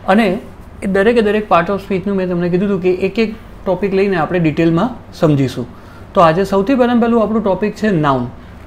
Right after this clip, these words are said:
Noun અને types of noun એ આજે આપણે discuss કરીશું. તો સૌથી પહેલાં આપણે જોઈએ કે નાઉનના કેટલા પ્રકાર છે.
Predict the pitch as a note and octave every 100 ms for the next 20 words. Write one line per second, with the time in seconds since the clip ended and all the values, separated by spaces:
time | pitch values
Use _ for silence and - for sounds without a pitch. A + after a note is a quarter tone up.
0 | - - - - - E3+ A#3+ C#4 - G3
1 | G#3+ B3 - - F#3+ G#3 - A#3 A3+ E3
2 | D3+ G#3 - - - - - A3 G#3+ F3
3 | F3+ D3 F#3 C#4+ - E3+ D#3+ - D3 -
4 | B2+ A#2+ C3 B2 - - - - - G#3+
5 | A#3 A#3 C#4+ B3+ B3 A3+ A3 A3 A#3+ G#3
6 | - A3+ F#3+ F3 F#3 G3+ A#3+ F3+ F#3+ G#3+
7 | D3+ C#3 C3+ B2+ C3+